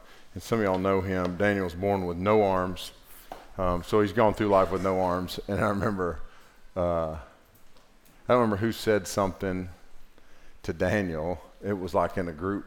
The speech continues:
setting, and somebody was asking, "Be praying for Little, she's losing a finger." And Daniel just made the comment, "She'll be okay." <laughs> And, uh, and I just, man, I've always thought about that story in my life. Like, no matter how bad a situation is,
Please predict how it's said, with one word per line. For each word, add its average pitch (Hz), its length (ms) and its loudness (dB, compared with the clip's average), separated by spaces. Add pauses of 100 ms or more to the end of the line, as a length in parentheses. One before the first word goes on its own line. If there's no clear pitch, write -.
(120)
setting, 87 500 0
and 85 140 -8
somebody 87 340 -2
was 82 200 -4
asking, 82 460 4
"Be 92 140 0
praying 90 300 -2
for 87 120 -6
Little, 85 280 -2
she's - 260 -10
losing 85 320 -8
a 78 60 -10
finger." 82 480 -6 (800)
And 87 120 -4
Daniel 87 340 -2
just 87 240 -8
made 85 180 -2
the 87 100 -2
comment, 82 480 -2 (920)
"She'll - 220 0
be 95 140 0
okay." 78 400 -6 (1500)
<laughs> 110 100 0 (680)
And, - 220 8
uh, 101 120 6 (800)
and 120 220 10
I 117 80 10
just, 113 340 2
man, 127 220 8
I've 113 140 10
always 120 360 10
thought 120 280 10
about 107 320 6
that 107 220 8
story 123 380 6
in 104 60 4
my 101 140 8
life. 107 440 8
Like, 101 300 2
no 113 160 4
matter 113 280 6
how 110 220 4
bad 110 380 6
a 104 60 2
situation 104 680 2
is, 104 520 2